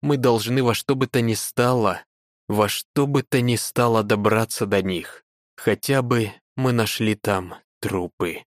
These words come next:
Последнее слово он произнес шепотом, неповинующимися губами. «Хотя бы трупы», повторил он.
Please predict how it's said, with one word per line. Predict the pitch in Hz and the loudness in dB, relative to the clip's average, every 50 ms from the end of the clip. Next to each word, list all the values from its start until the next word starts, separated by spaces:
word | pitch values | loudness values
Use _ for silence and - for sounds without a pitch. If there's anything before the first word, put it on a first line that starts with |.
| _ _ _ _ _ _ _ _ _ _ - | _ _ _ _ _ _ _ _ _ _ -4
Последнее | 104 98 - - 123 139 139 135 139 131 123 | -2 -2 -2 0 0 0 0 2 2 2 0
слово | 117 - - 127 131 127 120 120 | 0 0 0 0 2 2 2 2
он | 117 113 107 - | 2 2 0 0
произнес | - 110 104 101 101 104 101 98 - | 0 0 0 2 2 2 0 0 0
шепотом, | - - - 107 95 - - - - 90 87 82 80 - - _ _ - | -2 -4 -2 -2 -2 -2 -4 -4 -4 -4 -4 -4 -6 -14 -18 _ _ -6
неповинующимися | 131 123 110 - 113 104 98 98 95 98 107 113 110 101 - - 107 104 101 92 - 98 95 | -4 -2 0 2 2 2 2 2 0 0 0 0 0 -2 -2 -4 -2 -2 -2 -2 -2 -4 -2
губами. | 95 101 92 92 101 95 95 92 90 87 - - _ _ _ _ _ _ _ _ _ _ _ | -2 -2 -2 0 0 0 0 -2 -2 -4 -8 -10 _ _ _ _ _ _ _ _ _ _ _
«Хотя | - - - 107 101 - - 127 120 117 110 | -10 -4 -2 -2 -2 -2 -2 -2 0 0 0
бы | 107 101 95 - _ | 0 -2 -2 -2 _
трупы», | - 101 98 101 107 107 - _ - 101 87 - - - _ _ _ _ _ _ _ _ - | -4 -2 0 2 0 0 -2 _ -4 -4 -4 -6 -8 -14 _ _ _ _ _ _ _ _ -2
повторил | 131 110 - - - 104 104 101 101 98 98 | -2 -2 -2 0 0 0 2 2 2 2 2
он. | 95 92 87 85 80 | 0 -2 -2 -6 -12